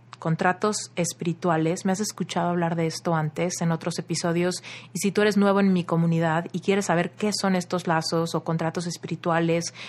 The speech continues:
con exparejas, te recomiendo que escuches urgentemente el episodio número treinta, ¿ok? En este podcast hay un episodio que es el treinta, que se llama Síndrome de un corazón roto. En ese episodio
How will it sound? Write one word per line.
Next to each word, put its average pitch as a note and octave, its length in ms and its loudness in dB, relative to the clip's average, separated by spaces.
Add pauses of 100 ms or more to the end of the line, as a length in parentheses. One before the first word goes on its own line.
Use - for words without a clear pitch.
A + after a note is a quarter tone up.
(180)
con F#3 540 4
exparejas, F3+ 880 0 (640)
te G#3 120 4
recomiendo A3 580 4
que A3 80 2
escuches A3+ 580 -2 (160)
urgentemente A3+ 1040 2 (360)
el B3+ 180 6
episodio C4 480 2
número A3 340 4
treinta, F#3 760 2 (260)
¿ok? F3+ 140 -4 (300)
En F#3 140 2
este G#3 220 2
podcast F#3 640 -2
hay F3+ 140 4
un F#3+ 80 2
episodio F3 580 0
que F3+ 80 0
es E3+ 80 -4
el E3+ 140 -2
treinta, F3 500 0 (360)
que F#3+ 100 0
se F#3 100 4
llama G3+ 320 4
Síndrome G#3 480 4
de F3 80 2
un E3+ 60 0
corazón E3 360 0
roto. E3+ 340 0 (500)
En B3+ 120 4
ese D4+ 140 4
episodio G#3 520 4